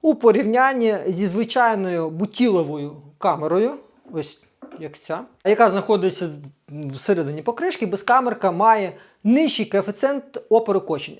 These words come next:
Тобто вам потрібно менше потужність, щоб, е, тримати ту саму швидкість. Справа в тому, що на деформацію камери насправді втрачається досить багато зусиль. Раніше ця фраза би звучала так: «Справа в тому, що на деформації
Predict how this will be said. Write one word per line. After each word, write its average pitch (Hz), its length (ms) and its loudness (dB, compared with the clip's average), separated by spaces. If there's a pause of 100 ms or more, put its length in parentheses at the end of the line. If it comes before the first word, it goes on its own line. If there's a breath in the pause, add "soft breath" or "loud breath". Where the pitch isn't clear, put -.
Тобто 262 280 2
вам 277 180 2
потрібно 226 540 -4
менше 208 380 -2
потужність, 294 540 -6
щоб, 226 340 -4
е, 180 200 -2 (220 loud breath)
тримати 233 400 -2
ту 214 80 -10
саму 185 280 -2
швидкість. - 440 -16 (220)
Справа 233 300 2
в - 60 -8
тому, 294 320 -2
що 262 240 -2
на 220 120 2
деформацію 208 880 0
камери 262 500 4 (460 loud breath)
насправді 233 380 4
втрачається 208 960 0 (160)
досить 190 360 0
багато 185 300 0
зусиль. 147 360 -10 (160)
Раніше 254 420 0
ця 214 140 -2
фраза 226 380 2
би 175 140 -2
звучала 185 440 0
так: 160 280 -8 (320 soft breath)
«Справа 190 520 2
в - 220 -14
тому, 294 580 0 (100)
що - 180 0
на 233 100 2
деформації 202 840 2